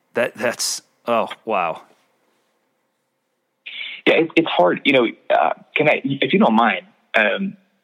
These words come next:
Speaker 2: I want to use the example of, um, Lenora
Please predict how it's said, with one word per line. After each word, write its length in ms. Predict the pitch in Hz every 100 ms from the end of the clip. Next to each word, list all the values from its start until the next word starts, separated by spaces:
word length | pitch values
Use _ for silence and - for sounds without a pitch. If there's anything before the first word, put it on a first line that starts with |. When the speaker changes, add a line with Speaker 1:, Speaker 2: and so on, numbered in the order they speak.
| _ _ -
Speaker 2:
I 60 |
want 160 | 131 143
to 60 |
use 180 | 135 139
the 100 | 120
example 580 | 113 110 113 110 101 - - - - - _
of, 240 | 117 110 104
um, 340 | 95 90 95 - _ _ _ _ _ _ _ _ -
Lenora 680 | 123 120 120 127 120 113